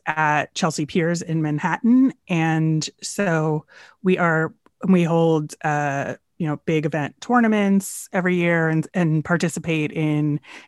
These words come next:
gay hockey tournaments across the c-, country and have sent teams to the gay games and all of that. So I'm pretty well entrenched in the queer hockey landscape, I would say.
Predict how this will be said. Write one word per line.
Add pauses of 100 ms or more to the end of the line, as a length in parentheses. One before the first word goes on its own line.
gay
hockey
tournaments
across
the
c-, (180)
country
and
have
sent
teams
to
the
gay
games (320)
and
all
of
that.
So
I'm
pretty
well
entrenched
in
the
queer
hockey (400)
landscape, (260)
I
would
say.